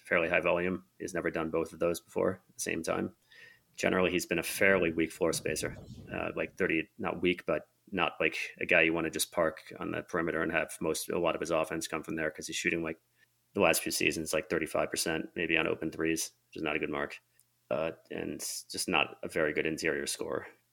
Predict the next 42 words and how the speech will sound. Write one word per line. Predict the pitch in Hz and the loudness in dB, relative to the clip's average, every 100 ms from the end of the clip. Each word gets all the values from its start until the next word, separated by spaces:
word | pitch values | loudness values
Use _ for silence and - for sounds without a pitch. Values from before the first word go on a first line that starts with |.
| _ - | _ -12
So, | - - 80 78 - - _ _ - - | -6 0 0 -2 -8 -20 _ _ -16 -10
um, | 82 - | -8 -2
yeah, | - 104 | 6 8
it'd | |
be | 95 | 8
nice | 90 - | 6 6
to | 82 | 4
have, | 80 | 6
but | 98 | 6
I | |
agree | 95 87 | 6 4
with | 82 | 2
you, | 82 | 0
Tommy. | 85 82 82 | 0 0 4
Having | 95 92 | 4 4
a | 82 | 2
guy, | 82 82 82 80 78 - - | 2 4 4 2 -2 -8 -6
uh, | 90 80 - _ _ - | -2 -2 -4 _ _ -10
at | - | -8
forward | - 95 82 82 80 | -2 2 2 2 0
who | 82 | -4
can | 82 | -4
come | - 85 | -2 -2
out | 80 | 0
there | 90 82 80 | 0 0 0
and | 82 | -2
create | - 87 85 - - | 0 0 0 -4 -6
a | 95 | -2
good | 92 | 2
amount | 90 85 | 2 2
of | 80 | 2
offense | 82 - 82 - | 2 0 -4 -2
and | |
maybe | 82 85 | -2 0
give | 85 | 0
you | 82 | 0
an | 82 | 0
efficient | 82 92 - 87 | 0 0 0 -2
twenty | - 90 | -2 -2
points | 85 85 80 | -2 -4 -4
per | 82 | -2
game | 85 85 | 0 0